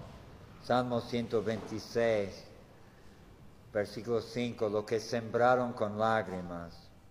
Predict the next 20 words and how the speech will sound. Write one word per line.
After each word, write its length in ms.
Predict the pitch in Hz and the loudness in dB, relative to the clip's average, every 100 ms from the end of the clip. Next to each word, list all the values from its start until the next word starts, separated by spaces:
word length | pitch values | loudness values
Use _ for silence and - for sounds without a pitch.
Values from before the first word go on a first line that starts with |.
| - - - - - - - - | -20 -20 -20 -20 -20 -20 -20 -4
con 200 | 104 104 | -2 2
regocijo 800 | 107 104 101 - 120 117 - 92 | 2 2 0 -2 -4 -4 -2 -6
segarán. 800 | - 95 90 92 95 87 85 87 - - - - - - - - | -4 -4 -2 -2 -2 -4 -8 -14 -20 -20 -20 -20 -20 -20 -20 -6
Irá 280 | 104 117 120 | 2 4 4
andando 580 | 117 107 120 120 117 113 | 2 2 2 2 2 2
y 80 | |
llorando 680 | 104 104 101 110 113 104 104 | 2 0 2 2 0 0 0
el 140 | 98 | -2
que 200 | 92 98 | -2 -6
lleva 400 | 90 101 107 104 | -4 0 0 2
la 140 | 98 90 | 0 -2
preciosa 680 | - 95 - 113 110 - 107 | -4 -8 -6 -4 -4 -4 -8
semilla, 680 | - 101 101 95 - - - - - - - - - - - - - - - - | -8 -8 -6 -8 -10 -16 -20 -20 -20 -20 -20 -20 -20 -20 -20 -20 -20 -20 -20 -4
mas 220 | 98 95 | -2 2
volverá 460 | 104 104 107 113 113 | 4 4 6 6 6
a 40 | |
venir 300 | 107 110 110 | 4 0 -2
con 200 | - 95 | -2 -4
regocijo, 800 | 92 95 92 92 - 107 95 95 90 | -2 -4 -2 -6 -6 -8 -6 -6 -8
trayendo 840 | - 90 90 101 98 98 98 95 | -6 -8 -6 -8 -6 -4 -4 -6